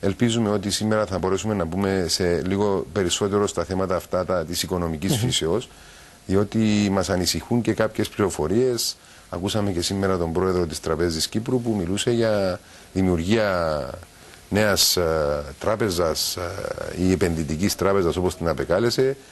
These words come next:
Speaker 1: στην οποία θα διοχετευθούν όλα τα δάνεια και υποθήκες. Αντιλαμβάνεστε, ε, ότι αυτό είναι ένα, ε, ελοχεύει ένας πολύ σοβαρός κίνδυνος. Ε, αν επιτρέψουμε και σε αυτά τα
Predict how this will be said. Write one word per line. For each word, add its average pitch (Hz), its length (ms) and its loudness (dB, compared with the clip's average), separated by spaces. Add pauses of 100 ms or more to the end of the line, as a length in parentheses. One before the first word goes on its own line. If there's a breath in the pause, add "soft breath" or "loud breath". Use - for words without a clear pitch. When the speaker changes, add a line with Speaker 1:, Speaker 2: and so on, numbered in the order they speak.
(240 loud breath)
Speaker 1:
στην 185 240 -2
οποία 113 320 0
θα 107 180 -2
διοχετευθούν 98 600 0
όλα 113 180 0
τα 87 140 0
δάνεια 113 320 0
και 117 120 -2
υποθήκες. 98 640 -4 (340 loud breath)
Αντιλαμβάνεστε, 98 1040 0 (260)
ε, 95 260 0
ότι 104 240 0
αυτό 117 300 0
είναι 120 460 2
ένα, 104 400 0 (460 loud breath)
ε, 85 180 2
ελοχεύει 95 440 2
ένας 127 220 2
πολύ 117 260 0
σοβαρός 87 460 0
κίνδυνος. 90 600 -2 (520 loud breath)
Ε, 90 880 4
αν 101 100 2
επιτρέψουμε 107 880 0
και 92 120 0
σε 87 140 0
αυτά 101 300 0
τα 95 280 0